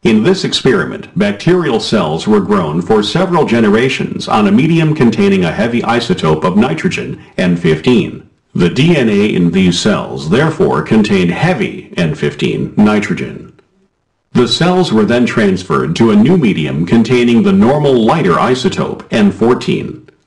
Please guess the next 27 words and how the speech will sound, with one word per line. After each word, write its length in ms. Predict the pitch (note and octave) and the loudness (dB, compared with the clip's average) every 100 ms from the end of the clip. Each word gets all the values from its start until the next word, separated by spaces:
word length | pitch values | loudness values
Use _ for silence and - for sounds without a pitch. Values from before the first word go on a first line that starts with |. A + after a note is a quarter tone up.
| _ _ _ _ | _ _ _ _
At 200 | - F3 | -4 0
various 420 | G3+ F3 E3 B2+ | 0 2 0 -2
times 420 | - G#3+ G#3 F#2 | -2 0 2 0
after 320 | - F#3+ G3+ D#3+ | 0 -2 -2 -4
the 80 | |
transfer, 720 | D3+ G#2+ G2+ F#2 - B2+ B2 - | -2 0 0 -2 -4 -4 -4 -8
samples 540 | - C#3+ E3+ E3+ D#3 - | -4 -2 -2 -2 -2 0
of 120 | - | 0
the 80 | G2+ | 0
bacteria 600 | E2+ - E3+ B2+ D2 C#2+ | -2 -2 0 0 -2 -4
were 180 | D#2+ F#2 | -2 -2
collected. 540 | G2+ C3 - - - - _ _ _ _ _ _ _ _ _ _ _ _ _ _ _ _ _ _ - | 0 0 -2 -10 -14 -20 _ _ _ _ _ _ _ _ _ _ _ _ _ _ _ _ _ _ -2
The 120 | A#2 | -2
D 240 | G#2+ F3 | 2 0
N 100 | F3 | 2
A 220 | G#2 E2 F2 | 0 0 0
was 300 | F2+ F2 - | 0 0 0
then 160 | G#2 | 0
extracted 680 | B2 - C#3 C3+ - G#2+ G2 | -2 -2 -2 -2 -4 -8 -4
and 180 | - G#2 | 0 2
dissolved 540 | G#2 A#2+ C3+ D#3 C3+ | 2 2 2 0 2
in 80 | G2+ | 2
a 140 | F#2+ | 0
solution 640 | F#2+ A2+ C#3 F3+ - - F#2 | 0 0 2 0 -2 -6 -4
of 80 | |
cesium 560 | B2+ E3+ E3+ A3 G#3 F#3+ | -2 0 2 4 2 2
chloride. 560 | G#3 - - - - | -2 -2 -4 -10 -16